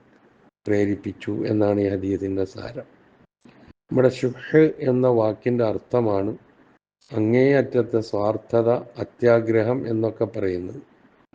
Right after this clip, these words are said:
മനുഷ്യ മനസ്സ് എളുപ്പം സ്വാർത്ഥതയിലേക്ക് ആകൃഷ്ടമാകുന്നു എന്ന് ഖുർആനിലൂടെ അള്ളാഹു വ്യക്തമാക്കുന്നുണ്ട്. സത്യവിശ്വാസികൾ ഈ സ്വാർത്ഥതയെ മറികടക്കണം.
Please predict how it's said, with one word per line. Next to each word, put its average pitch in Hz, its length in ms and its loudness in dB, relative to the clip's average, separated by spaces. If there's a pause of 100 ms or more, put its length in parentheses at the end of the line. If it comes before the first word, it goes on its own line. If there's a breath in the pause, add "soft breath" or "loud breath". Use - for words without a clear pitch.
(760)
മനുഷ്യ 127 460 4
മനസ്സ് 123 420 2
എളുപ്പം 120 680 0
സ്വാർത്ഥതയിലേക്ക് 117 1200 0 (640)
ആകൃഷ്ടമാകുന്നു 110 1200 2 (140)
എന്ന് 104 340 -2
ഖുർആനിലൂടെ 117 1300 0
അള്ളാഹു 107 380 0
വ്യക്തമാക്കുന്നുണ്ട്. 92 1040 -4 (920)
സത്യവിശ്വാസികൾ 123 1040 2
ഈ 113 140 2
സ്വാർത്ഥതയെ 110 840 0
മറികടക്കണം. 95 840 -4